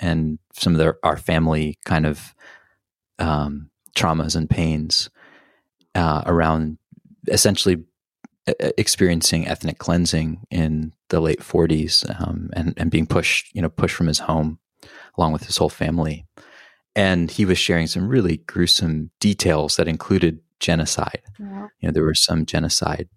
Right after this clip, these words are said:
Speaker 1: apparently that occurred in his village, at least. And he shared that with me. And then I go off to this practice period, which I will also mention in-,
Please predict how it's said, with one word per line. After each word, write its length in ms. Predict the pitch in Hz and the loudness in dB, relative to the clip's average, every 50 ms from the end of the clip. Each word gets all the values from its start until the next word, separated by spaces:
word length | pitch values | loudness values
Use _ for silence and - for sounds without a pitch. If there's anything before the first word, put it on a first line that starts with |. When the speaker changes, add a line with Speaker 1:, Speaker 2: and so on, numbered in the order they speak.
| _ _ _ _ _ _ | _ _ _ _ _ _
Speaker 1:
apparently 340 | - - 82 82 80 85 80 | -10 -8 -8 -8 -8 -8 -8
that 140 | 76 82 - | -8 -8 -10
occurred 340 | - - - 82 82 80 - | -10 -6 -2 -2 0 0 -2
in 100 | 78 78 | -4 -6
his 180 | - 82 - | -6 -6 -6
village, 380 | - - 82 82 85 90 - - | -4 -4 -4 -2 -4 -6 -8 -10
at 100 | - - | -10 -8
least. 380 | 80 85 85 - - - - _ _ _ _ _ - 104 - - _ _ _ _ _ _ _ _ _ - | -8 -6 -6 -8 -10 -12 -12 _ _ _ _ _ -18 -18 -18 -20 _ _ _ _ _ _ _ _ _ 0
And 640 | 104 92 90 90 87 85 82 80 78 - - - - _ _ _ _ _ _ _ _ _ _ _ _ _ _ _ _ | 2 4 4 4 2 2 0 0 -4 -6 -10 -16 -18 _ _ _ _ _ _ _ _ _ _ _ _ _ _ _ _
he 200 | - 92 - 104 92 | -8 -2 0 0 2
shared 320 | - - 113 113 143 135 | 2 4 4 4 4 4
that 100 | 101 82 | 2 0
with 160 | 92 82 - | 0 0 2
me. 80 | 92 87 | 2 2
And 100 | 85 87 | 4 4
then 100 | 92 87 | 4 4
I 100 | 87 85 | 2 2
go 160 | - 90 82 | 2 2 4
off 300 | 82 87 92 - - - | 4 2 0 -4 -10 -12
to 120 | - - 92 | -4 -4 -2
this 440 | 80 85 78 - - - - - - _ _ _ _ _ _ - - - _ _ _ _ _ _ _ _ _ _ _ _ - | 0 0 0 0 0 -2 -2 -4 -8 _ _ _ _ _ _ -20 -20 -20 _ _ _ _ _ _ _ _ _ _ _ _ -2
practice 440 | - 104 107 - - - 104 - | -2 -2 -2 0 -2 -2 -2 0
period, 520 | - - - 85 80 78 78 78 78 85 - - | -2 0 0 2 2 4 2 2 0 -4 -6 -4
which 320 | - 92 - - - - - | -2 -2 0 0 -4 -6 -2
I 100 | 85 85 | 0 2
will 100 | 80 82 - | 2 4 4
also 280 | - 85 87 - - | 2 2 2 2 2
mention 520 | 90 82 80 80 78 - 82 80 78 78 - _ _ _ - - - _ _ _ _ _ _ - | 2 2 0 0 -2 -2 -4 -2 -2 -4 -6 _ _ _ -18 -18 -18 _ _ _ _ _ _ -8
in-, 140 | - 80 | -6 -6